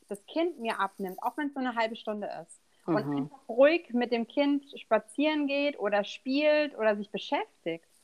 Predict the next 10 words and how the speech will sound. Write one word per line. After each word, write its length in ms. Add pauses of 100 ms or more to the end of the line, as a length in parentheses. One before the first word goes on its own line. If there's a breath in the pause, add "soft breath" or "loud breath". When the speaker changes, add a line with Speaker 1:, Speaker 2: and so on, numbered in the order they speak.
(220 soft breath)
Speaker 1:
dann 180
hab 140
ich 160
in 100
der 220
Zeit 300 (160)
einfach 320
mal 160
kurz 260 (140)
Zeit, 280